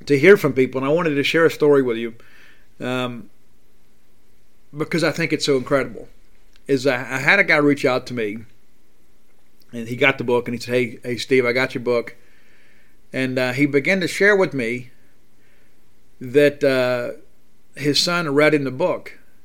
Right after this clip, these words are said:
His son read him the first chapter. And he's like, "Hey, I'm excited about this chapter and this chapter." And, and as I'm sitting here reading through this, and I, 'cause I get a lot of messages, and sometimes I don't remember one person from the next.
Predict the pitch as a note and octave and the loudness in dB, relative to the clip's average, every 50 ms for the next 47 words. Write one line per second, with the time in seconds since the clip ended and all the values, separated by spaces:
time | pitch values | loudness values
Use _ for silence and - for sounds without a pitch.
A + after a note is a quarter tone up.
0 | - - - - - - C3 - - E3+ E3 D3 C#3 D3 D3+ D3+ D3+ D3 C#3+ B2+ | -18 -18 -18 -18 -12 -10 -6 -4 -4 -2 -2 2 4 6 6 6 6 2 0 0
1 | - C#3 C3+ C3+ - - D3+ D3 C#3+ C#3+ - - - - - - - - - - | 2 0 0 0 0 -2 0 0 0 -2 -4 -8 -14 -14 -14 -16 -18 -18 -18 -18
2 | - - - - - - - - - - - - - C3 B2+ C3 B2+ C3 C3+ A#2+ | -18 -18 -18 -18 -18 -18 -18 -18 -18 -18 -18 -12 -8 -4 -2 -2 0 0 -2 -2
3 | B2 - D3+ D#3+ D#3 C#3+ C3 B2+ - - D3+ D3+ D3+ D3 C#3+ C3 B2+ A#2+ - D#3 | -2 0 2 2 2 2 0 -4 -2 0 2 4 4 2 2 2 0 0 2 0
4 | D#3+ - - - D3 C#3 C3+ C3+ - C#3+ C3 C3+ C3 C3 - C#3 C3 B2+ B2+ - | 0 0 0 0 0 0 0 -2 -2 -4 -2 -2 -4 -4 -4 -4 -4 -4 -2 -4
5 | C3+ C3 C3+ C3+ C3+ B2 B2+ C3 B2 C#3 C3 A#2+ - - G#3+ F3+ C#3+ D3 D3 C3+ | -4 0 0 0 0 0 -4 -4 -4 -4 -4 -4 0 -2 -2 0 4 4 4 6
6 | B2+ C3+ D3 D#3+ D#3+ D3+ C#3 B2+ A#2+ A2+ G#2 - - D3 D3 C3+ B2 A2 G2 G2 | 6 4 4 4 4 2 0 0 -2 -6 -8 0 4 4 6 6 4 0 -2 -4
7 | - - - - - A#2+ B2+ - - - C#3+ C#3 D3+ G3+ G3 F#3 E3+ D#3 C#3+ C3+ | -8 -10 -12 -8 -6 -6 -6 -4 0 0 0 2 2 0 0 2 -2 -2 -2 0
8 | C3+ C3 B2 - - A#2 A2+ A2 A2+ A#2 A#2 C#3+ D3 C#3+ D3 D3+ D3 C3 C#3+ C#3 | -2 -2 -2 -2 -6 -6 -6 -6 -6 -6 -4 -4 -4 -2 -4 -4 -2 -2 -2 -2
9 | C#3 C3+ C3 C3 B2+ C3+ C3 B2+ B2+ B2 B2 B2+ C3 B2+ C3 C3 B2+ B2+ B2+ B2 | -2 -4 -4 -4 -4 -2 0 0 0 0 0 -2 -2 0 2 2 2 0 -2 -10
10 | - A#2 A#2+ A#2 A#2+ B2 A#2 G#2 - - - - | -10 -8 -8 -6 -4 -4 -4 -4 -6 -8 -10 -14